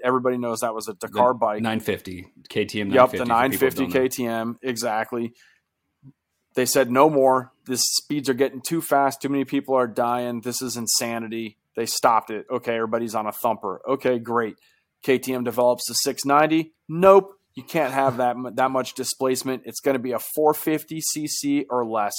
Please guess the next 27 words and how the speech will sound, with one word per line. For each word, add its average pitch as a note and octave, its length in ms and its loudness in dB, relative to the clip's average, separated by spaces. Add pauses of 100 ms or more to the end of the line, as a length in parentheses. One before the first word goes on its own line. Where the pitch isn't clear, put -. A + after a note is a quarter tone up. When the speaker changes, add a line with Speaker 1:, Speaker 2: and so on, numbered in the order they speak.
Speaker 1:
and G#2+ 160 -10
that's A#2+ 180 -4
why C#3 140 4
there's C#3 220 -4
no C#3+ 100 0
six C#3+ 300 -6
fifties A#2 400 -8
in G#2 80 -12
the G#2+ 120 -10
Dakar A#2+ 440 -2
these A2 200 -10
Speaker 2:
Yeah. G#2+ 100 -2
Speaker 1:
days A#2 340 -2
when A2+ 100 -8
there A2+ 100 -6
used B2+ 340 -4
to F#2+ 40 -16
be A#2 140 -8
plenty A#2+ 360 0
of F2 140 -10
'em. F#2 260 -14
I - 40 -12
mean, C#3+ 160 -8
hell, E3+ 180 0
the C3+ 80 -2
whole C3+ 240 0
field. D3 300 -2